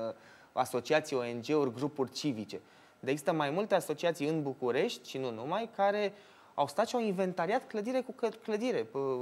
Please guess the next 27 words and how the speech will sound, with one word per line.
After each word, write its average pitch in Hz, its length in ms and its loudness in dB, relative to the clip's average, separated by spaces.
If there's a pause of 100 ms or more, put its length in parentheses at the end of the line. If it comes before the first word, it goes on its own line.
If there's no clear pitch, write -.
au 143 160 4
mapat, 147 600 4 (420)
uh, 143 240 -6 (480)
poză 220 300 8
cu 202 160 -2
poză, 170 460 2
ba 127 120 4
mai 165 180 2
mult, 208 260 0
au 175 360 4
evoluția 165 580 2
uneori 165 420 0
degradări, 139 600 0
involuția 120 480 -4
unor 113 440 -6 (280)
clădiri 143 460 0
de-a 139 180 0
lungul 139 280 -4
timpului. 123 400 -6 (340)
Și 170 300 -4
avem 156 320 4
și - 140 -4
acum 170 340 0
șansa 151 520 0
să 175 360 0
facem 170 280 2
parteneriate, 143 920 2